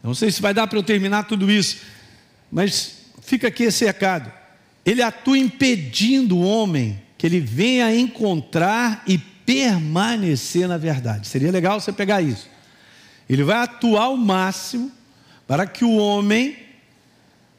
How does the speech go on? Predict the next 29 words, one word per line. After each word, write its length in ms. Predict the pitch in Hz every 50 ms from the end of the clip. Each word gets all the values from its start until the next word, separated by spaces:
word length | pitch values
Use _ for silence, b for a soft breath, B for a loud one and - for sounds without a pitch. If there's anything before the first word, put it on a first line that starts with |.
| _ _ _
ele 220 | - 135 170 180 185
não 300 | 190 208 233 262 302 339
encontre 960 | 359 370 - - - 262 277 247 233 202 160 - - 143 123 117 107 95 - - _ _ _ _ _ _
e 200 | - 202 226 233
nem 420 | 220 214 214 226 262 320 359 349
permaneça. 680 | - - - 277 302 320 311 - 311 285 254 262 302 349
"Ah, 100 | 415 427
encontrei 580 | 359 - 392 392 381 349 349 381 381 392 392
Jesus, 680 | 330 339 403 466 359 220 240 330 359 392 403 392 359
aleluia." 840 | 320 466 440 392 381 381 370 349 359 381 403 466 440 427 466 262 202 B B B B B B B -
Meu 100 | 147 139
irmão, 160 | 131 156 175
eu 40 | 165
já 120 | 147 156 127
tô 160 | - 170 156
orando 320 | 147 135 139 165 170 156
pelos 260 | - 165 156 147 131
teus 220 | - - 147 127 117
dias 200 | 110 151 165 -
pra 160 | - 147 151
frente. 600 | 139 - - - 123 127 127 127 123 - - - _ _ _ _ _ _ _ _ _ _ _ - _ _ _ _ _ _ _ _ _ _ _ _ _ _ _ _ _
Porque 180 | - 170 -
esse 320 | 269 220 226 269 262 - 349
é 40 | 349
o 40 |
coração 420 | 277 330 339 320 359 - - 370 381
nosso 380 | 330 262 277 311 - - -
de 0 |
pastor. 580 | - - 453 392 - - - 208 233 320 - -